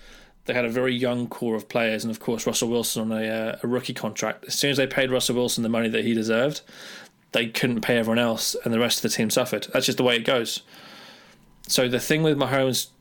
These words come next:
taking the ten-year contract that he did now, it's a bit like if you look back at what Scottie Pippen did.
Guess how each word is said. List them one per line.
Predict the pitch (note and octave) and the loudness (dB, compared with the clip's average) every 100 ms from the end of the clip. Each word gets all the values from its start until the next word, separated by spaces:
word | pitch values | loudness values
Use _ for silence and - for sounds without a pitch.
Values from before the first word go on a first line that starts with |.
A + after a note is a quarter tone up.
| _ _ _ - | _ _ _ -2
taking | C3 - | 0 2
the | A#2 | 0
ten-year | - B2+ A#2 | 0 0 0
contract | A2 A#2 A#2 A2+ | 0 0 2 0
that | A#2 | 0
he | A2 | 0
did | A2+ A2 | 0 0
now, | B2 A#2 A2 | 0 0 0
it's | A2 | 0
a | C3+ | 0
bit | C3 D#3 - | 2 0 0
like | C3+ C3 | 0 0
if | C3+ | 0
you | |
look | C3 - | 0 0
back | A#2+ - | -2 -2
at | |
what | B2 - | -4 -2
Scottie | - C3 A#2+ | 0 0 0
Pippen | C3+ B2+ A#2+ | 0 0 0
did. | A2+ G#2+ - | 0 -2 -6